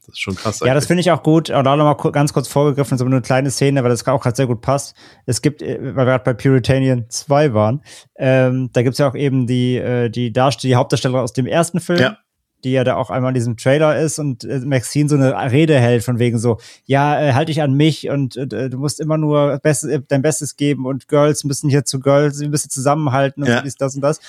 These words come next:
Speaker 2: Und dann irgendwie später erzählt die, ähm, die Regisseurin für den zweiten Teil, erz-, erzählt dann Maxine so unter vier Augen so, ja, sie hätt's eh nie geschafft, wie aus dem ersten Teil so quasi,
Speaker 1: Ja.
Speaker 2: ne, so, die hatte eh kein Potenzial, das, also mehr als hier Pur-, Puritan hätte die eh nie machen können, dafür war, also das,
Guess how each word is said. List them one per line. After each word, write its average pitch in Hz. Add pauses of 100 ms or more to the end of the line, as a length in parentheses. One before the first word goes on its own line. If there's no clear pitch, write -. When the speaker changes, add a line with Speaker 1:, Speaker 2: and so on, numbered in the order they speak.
(200)
Speaker 2:
Und 135
dann 147
irgendwie 147
später 170
erzählt 143
die, 135
ähm, 123 (180)
die 131
Regisseurin 135
für 139
den 131
zweiten 131
Teil, 131
erz-, 117
erzählt 135
dann 135
Maxine 131
so 151
unter 143
vier 143
Augen 139
so, 131 (420)
ja, 113
sie 107
hätt's 110
eh 101
nie 113
geschafft, 104
wie 117
aus 107
dem 110
ersten 117
Teil 104
so 101
quasi, 110
Speaker 1:
Ja. 120
Speaker 2:
ne, 113
so, 113 (200)
die 120
hatte 120
eh 110
kein 107
Potenzial, 110
das, 104
also 117
mehr 120
als 110
hier 123
Pur-, 127
Puritan 120
hätte 113
die 101
eh 110
nie 110
machen 101
können, 104
dafür 104
war, 104
also 107
das, 113